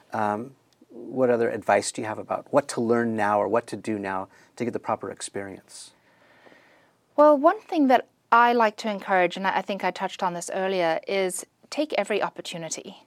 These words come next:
Speaker 2: So firstly, you have to show a lot of respect to everybody that you meet, uh, I think, regardless of the time of your life. Um, but take every opportunity. So it might not seem like, uh, as I mentioned before, you graduate from university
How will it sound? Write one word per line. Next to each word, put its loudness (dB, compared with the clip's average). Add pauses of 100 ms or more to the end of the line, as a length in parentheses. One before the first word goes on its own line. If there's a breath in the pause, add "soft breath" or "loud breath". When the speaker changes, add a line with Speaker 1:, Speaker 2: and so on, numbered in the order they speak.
(200)
Speaker 2:
So 2
firstly, 4
you -2
have -8
to -10
show -2
a 0
lot 0
of -8
respect -8
to -6
everybody -6
that -18
you -10
meet, -12
uh, -10 (160)
I -6
think, -12
regardless 0
of -8 (380)
the -4 (320)
time 0
of -14 (120)
your -6
life. -10 (540 loud breath)
Um, 2 (380)
but 0 (140)
take -8
every -4
opportunity. -10
So -2
it -2
might -2
not -2
seem -6
like, -4 (140)
uh, 0 (120)
as -2
I 2
mentioned -4
before, -2 (500 loud breath)
you -10
graduate 2
from -8
university 0